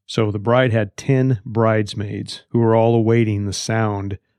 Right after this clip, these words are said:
of the horn that would be blown by the bridegroom announcing his coming. And then they would get up and they would go to the feast. Verse two, "Five of them were foolish and five were wise." Verse three, "For when the foolish took their lamps,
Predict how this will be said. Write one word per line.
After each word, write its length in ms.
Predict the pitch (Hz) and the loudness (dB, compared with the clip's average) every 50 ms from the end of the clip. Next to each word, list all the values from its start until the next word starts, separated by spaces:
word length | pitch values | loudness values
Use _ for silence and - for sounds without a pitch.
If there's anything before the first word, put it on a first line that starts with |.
| _ | _
of 120 | - - 104 | -8 -2 0
the 160 | 107 95 85 | 0 0 2
horn 340 | 82 117 117 110 107 107 101 | 2 2 4 4 2 0 0
that 100 | - - | -2 -2
would 140 | - 98 98 | -4 -4 -4
be 80 | 101 | -6
blown 560 | 101 95 107 104 107 110 113 113 113 110 113 | -4 -2 0 2 2 2 2 2 2 0 0
by 260 | 104 107 104 101 101 101 | 0 0 0 2 0 0
the 400 | 92 98 95 95 95 92 92 - | -2 -4 -4 -4 -6 -6 -8 -8
bridegroom 920 | 95 101 113 110 113 110 107 104 - - 101 101 98 95 98 101 101 95 - _ _ _ | -2 0 2 4 4 2 0 0 -2 -2 -2 0 -2 -2 -2 -4 -6 -6 -8 _ _ _
announcing 500 | - 107 107 107 107 107 104 - 107 98 | -2 0 2 2 2 0 0 -2 -4 -2
his 180 | 90 104 98 - | -2 -2 -4 -4
coming. 560 | - - 120 110 101 95 101 95 92 92 - _ _ _ | -4 -2 -2 -2 -2 -2 -6 -8 -10 -12 -14 _ _ _
And 140 | _ 107 107 | _ -2 0
then 100 | 104 101 | 0 2
they 120 | 104 104 101 | 2 0 0
would 120 | 98 101 | 0 0
get 140 | 101 107 101 | 0 0 0
up 100 | 101 90 | -2 -4
and 100 | 92 95 | -6 -6
they 40 | 92 | -6
would 80 | 98 95 | -6 -4
go 100 | 113 95 | -4 -4
to 80 | 95 | -4
the 80 | 98 92 | -6 -8
feast. 440 | - - 104 101 - - - - _ _ _ _ - | -6 -6 -8 -8 -8 -10 -16 -16 _ _ _ _ -2
Verse 200 | 113 107 - - | -2 -2 -2 -2
two, 260 | - 117 98 87 - _ _ _ _ | -6 -6 -6 -6 -12 _ _ _ _
"Five 380 | _ - - 127 127 143 147 143 | _ -2 0 2 4 4 4 4
of 180 | 139 113 107 | 2 2 2
them 420 | 110 113 107 104 107 113 120 110 - _ _ | 2 2 2 2 2 2 0 -2 -4 _ _
were 160 | 120 110 107 | -2 -2 -2
foolish 760 | 98 - - 147 139 120 107 98 98 110 110 - - - _ _ _ | -2 0 2 2 2 2 2 0 -2 -4 -4 -6 -12 -16 _ _ _
and 180 | - 110 107 104 | -6 -4 -4 -6
five 520 | - - 120 117 110 104 101 101 98 98 - - _ | -4 0 0 2 2 2 0 -2 -4 -6 -12 -14 _
were 220 | 139 117 107 104 | -8 -6 -6 -4
wise." 640 | 107 117 117 107 95 95 95 104 113 113 - - _ _ _ _ | -2 0 0 0 -2 -4 -6 -8 -8 -10 -12 -14 _ _ _ _
Verse 180 | 107 101 - - | -6 -6 -6 -6
three, 340 | - 123 110 98 90 - _ _ | -8 -6 -6 -6 -8 -12 _ _
"For 160 | _ - 120 113 | _ -4 -2 0
when 180 | 107 113 113 | 0 0 -2
the 80 | 110 101 | -2 -4
foolish 560 | - _ - 165 180 156 127 113 101 - - | -8 _ 2 2 4 4 2 2 0 -4 -4
took 240 | - - 131 - _ | -2 -4 -4 -2 _
their 180 | - 120 113 | -2 -2 0
lamps, 640 | 117 113 123 139 139 120 107 110 - - - - | 0 2 2 2 2 2 0 -4 -6 -8 -12 -14